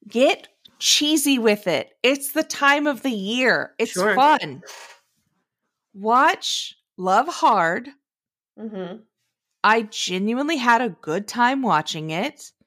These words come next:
Speaker 1: And A Castle for Christmas.
Speaker 2: Is it Castle,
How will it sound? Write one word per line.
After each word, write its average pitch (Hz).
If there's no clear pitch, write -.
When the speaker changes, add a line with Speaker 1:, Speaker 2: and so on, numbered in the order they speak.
Speaker 1:
And 220
A 202
Castle 214
for 247
Christmas. -
Speaker 2:
Is 220
it 220
Castle, 254